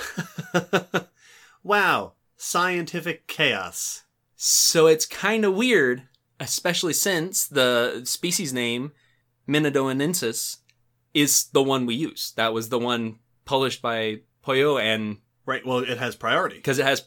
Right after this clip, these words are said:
Speaker 2: 'cause it was published.
Speaker 1: It got published first.
Speaker 2: So it's one of those situations where <laughs> nothing inherently <laughs> wrong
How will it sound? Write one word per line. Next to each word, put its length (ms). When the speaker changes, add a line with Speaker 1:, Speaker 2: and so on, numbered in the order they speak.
Speaker 2:
'cause 180
it 100
was 220
published. 400
Speaker 1:
It 20
got 160
published 320
first. 420
Speaker 2:
So 300
it's 160
one 140
of 40
those 180
situations 540
where 400
<laughs> 340
nothing 500
inherently 1120
<laughs> 300
wrong 720